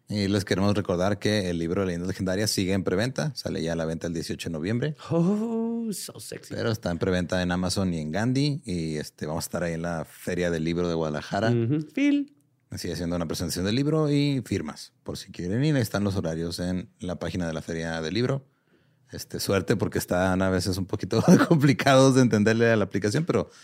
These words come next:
Speaker 1: si salen al buscador y buscan leyendas, ahí aparece.
Speaker 2: Ajá.
Speaker 1: Sí. ¿Y qué más? ¿Todo bien?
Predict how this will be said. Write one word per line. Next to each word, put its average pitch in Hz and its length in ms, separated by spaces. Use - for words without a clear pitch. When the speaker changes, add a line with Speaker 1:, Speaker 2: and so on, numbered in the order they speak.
Speaker 1:
si - 80
salen 107 160
al 123 60
buscador 117 300
y - 20
buscan 120 260
leyendas, 110 400
ahí 78 180
aparece. - 360
Speaker 2:
Ajá. 90 220
Speaker 1:
Sí. - 120
¿Y 78 520
qué - 100
más? 101 320
¿Todo 139 140
bien? 180 120